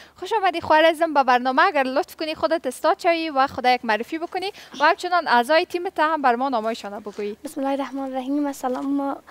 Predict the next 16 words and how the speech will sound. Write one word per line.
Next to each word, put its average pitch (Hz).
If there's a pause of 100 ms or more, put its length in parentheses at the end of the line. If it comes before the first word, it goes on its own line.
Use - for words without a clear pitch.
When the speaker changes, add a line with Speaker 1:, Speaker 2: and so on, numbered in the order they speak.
(120)
Speaker 2:
خاص 262
برای 269
شما. 294
Speaker 1:
علیکم 226
Speaker 2:
خصوص 262
سلطانی 285
Speaker 1:
سلام. 285
Speaker 2:
هستم 294 (440)
و 240 (240)
تشکر 247
کنندگان 240
تل-، 240
تلویزیون 240
طلوع 254
و 247
امشب، 311